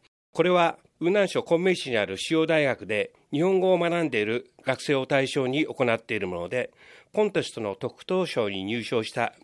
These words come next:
学生二人を毎年七月に藤沢にご招待し、一週間のホームステイをする中で、いろいろな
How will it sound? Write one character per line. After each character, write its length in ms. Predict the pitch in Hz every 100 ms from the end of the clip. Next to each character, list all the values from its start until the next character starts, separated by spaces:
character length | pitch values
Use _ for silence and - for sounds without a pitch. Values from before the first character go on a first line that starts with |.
| -
学 200 | 113 -
生 200 | - 180
二 220 | - 185
人 160 | 139 90
を 140 | - _ - -
毎 220 | 135 139
年 440 | 135 - 123 127 _
七 220 | - - 143
月 260 | 135 -
に 240 | 120 131 - _ -
藤 200 | 135 -
沢 160 | 135
に 240 | 127 127 - -
ご 80 | 120
招 220 | 147 123
待 140 | 98 85
し、 200 | 80 - _ _ _ _ -
一 80 | 135
週 200 | 254 233
間 180 | 170
の 60 | 110
ホ 180 | 120 127
ー 20 |
ム 100 | 135
ス 100 | -
テ 140 | 131
イ 60 | 107
を 80 | 90
す 120 | -
る 120 | 107
中 200 | 107 95
で、 260 | 87 120 - - _
い 60 | 123
ろ 120 | 156
い 40 |
ろ 60 | 147
な 240 | 147 139